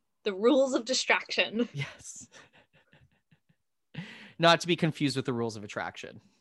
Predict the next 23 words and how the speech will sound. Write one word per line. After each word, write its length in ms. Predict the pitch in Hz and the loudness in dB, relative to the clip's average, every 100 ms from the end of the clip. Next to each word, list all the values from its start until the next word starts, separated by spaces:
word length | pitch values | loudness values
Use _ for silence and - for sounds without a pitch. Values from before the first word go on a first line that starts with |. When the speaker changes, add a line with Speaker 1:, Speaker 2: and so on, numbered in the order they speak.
| - | -8
Speaker 1:
No, 260 | 240 208 | 2 4
that's 240 | 202 226 - | 6 4 2
the 120 | 214 | -2
joke. 400 | 190 170 170 - - _ - | 2 2 2 -2 -16 _ -6
Speaker 2:
Yes, 300 | 156 - - | -6 -4 -4
I 120 | 135 | -2
know. 300 | 131 - 113 - | -4 -6 -8 -4
<laughs> 160 | 143 - | -6 -4
Just 180 | 165 403 | 0 2
Speaker 1:
<laughs> 500 | - 403 294 302 302 | 6 8 6 6 -2
Speaker 2:
spelling 300 | - 180 165 | 2 4 6
it 80 | 151 | 4
out 220 | 135 127 | 0 -2
for 140 | 143 113 | -6 -6
our 60 | |
listeners. 600 | 95 - - _ - - _ _ _ _ _ _ - | -6 -14 -16 _ -20 -20 _ _ _ _ _ _ -14
Speaker 1:
Yeah, 600 | 233 247 233 185 101 - - - 320 | 0 6 6 6 4 -2 -14 -4 4
but 360 | 339 330 285 - - - _ _ _ - | 8 8 6 0 -20 -20 _ _ _ -4
we, 120 | 381 480 494 508 508 480 _ _ _ _ _ _ _ _ _ _ _ _ _ _ - | -4 -2 -8 -10 -12 -16 _ _ _ _ _ _ _ _ _ _ _ _ _ _ -10
yeah, 300 | 294 349 - | 2 4 4
so 200 | - 381 | 2 2
this 200 | 480 587 - | 6 6 4
scene, 640 | - 381 339 320 311 | -4 -2 -2 -6 -8